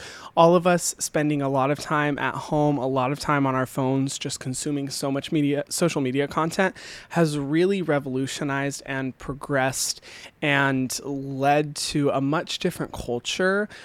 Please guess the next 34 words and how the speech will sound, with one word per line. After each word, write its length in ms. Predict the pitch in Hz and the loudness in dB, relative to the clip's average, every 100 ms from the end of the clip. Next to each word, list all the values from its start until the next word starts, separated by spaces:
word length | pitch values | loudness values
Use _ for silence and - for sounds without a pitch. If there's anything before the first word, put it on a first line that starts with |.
| - - | -16 0
in 160 | 170 175 | 2 4
the 60 | |
online 460 | 131 147 151 139 131 | 4 2 2 0 -2
space, 480 | - - 139 185 - | -4 -2 0 0 -2
particularly 720 | - 147 151 143 151 147 123 | -2 0 -2 0 0 0 -2
in 100 | 123 | -4
regards 360 | 127 127 123 - | -4 -4 -4 -6
to 160 | - | -6
influencers, 720 | - 123 - 120 - 175 160 - | -6 -8 -8 -8 -4 -4 -2 -2
than 260 | 131 131 - - - | -4 -4 -8 -20 -6
even 220 | 196 247 320 | -2 0 4
what 140 | 302 | 4
it 100 | 190 | 6
was 280 | 165 165 151 | 6 4 2
just 240 | 170 - | -2 -2
a 60 | 156 | -4
few 220 | - 156 | -2 0
years 340 | 135 139 139 | 2 0 0
ago. 300 | 123 110 113 | -2 -2 0
And 200 | 101 147 | 0 -2
I 80 | 147 | -2
think 180 | 160 208 | -4 -4
it's 120 | 233 | -2
a 40 | 160 | -2
really 340 | 147 151 151 | 0 2 0
interesting 640 | - 143 151 - 147 139 135 - - | -2 -6 -6 -4 -4 -2 -4 -10 -2
question 340 | 151 143 151 | 0 2 0
to 120 | - | 0
explore, 520 | 139 - - 123 139 156 | -2 -2 -2 2 2 2
particularly 800 | - 147 - 170 175 156 147 | 2 0 -2 -2 2 2 2
because 560 | 139 143 - 135 135 - - - - | 0 -2 0 2 2 -4 -12 -12 -2
I, 200 | 151 143 - - | 0 0 -4 -4
I 120 | 139 | -2
mean, 320 | 143 131 120 | 0 -2 -4